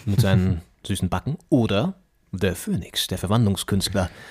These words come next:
Speaker 1: bekannt aus Harry Potter.
Speaker 2: <laughs>
Speaker 1: Meine Damen und Herren, wir werden das Ganze aufdröseln. Nein, aber es ist, ja, ist spannend. Da haben wir doch noch ein bisschen den Spieltag aufgewertet.
Speaker 2: Auf jeden Fall.
Speaker 1: Das
Speaker 2: Äh,
Speaker 1: können
Speaker 2: ha-,
Speaker 1: wir halt.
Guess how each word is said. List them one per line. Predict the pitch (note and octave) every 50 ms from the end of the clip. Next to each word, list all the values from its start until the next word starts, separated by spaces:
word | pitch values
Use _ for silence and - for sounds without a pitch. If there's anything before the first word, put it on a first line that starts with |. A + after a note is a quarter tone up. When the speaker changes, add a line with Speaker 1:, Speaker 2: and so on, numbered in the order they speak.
| - -
Speaker 1:
bekannt | - A#2+ - F3 G3+ F#3+ -
aus | A2+ G#2+ - -
Harry | C#3+ D#3+ G2+ F2+
Potter. | - - A#2+ - - - - - - - - - - B2+ - - - -
Speaker 2:
<laughs> | - G#2 - - A2+ - - - - _
Speaker 1:
Meine | - F#2 F#2 F#2
Damen | G2 G2 G2 G2
und | G2 F#2
Herren, | G2 G#2 G2+ G#2 G2+ - - - - - - - - - - - - -
wir | F#2 F#2+ G#2 A2 G#2
werden | G#2 G2+ G2
das | G#2 G2
Ganze | - G#2 F#2+ - -
aufdröseln. | B2+ A2+ - - F#2+ F2 D#2+ E2+ E2
Nein, | F2 G2 G2 E2+ E2 -
aber | D2 F2 F#2+
es | F#2 - - -
ist, | - - -
ja, | - G#2 E2+
ist | - - - - - E2+ E2+
spannend. | - - - E2 D#2 E2+ G2
Da | F#2+ A2+
haben | E3
wir | G3
doch | G#3+ A3 A#3
noch | A3+
ein | F#3
bisschen | G#3 G3 - G#3
den | G3 F3+
Spieltag | - - G3 G3 F3
aufgewertet. | F3 G3+ - D3 G#2+ G2 F#2 G2+ G2 - - _ _ _ _ _ _ _ - -
Speaker 2:
Auf | - B2 A#2
jeden | D#3 D#3+
Fall. | D3 - D#3 F#2 D#2+ F2 - -
Speaker 1:
Das | - A2 B2+ G#2+ A#2+
Speaker 2:
Äh, |
Speaker 1:
können | D3 G3 G#3
Speaker 2:
ha-, | F3+
Speaker 1:
wir | B2+ G2 F2
halt. | F2 E2 - - -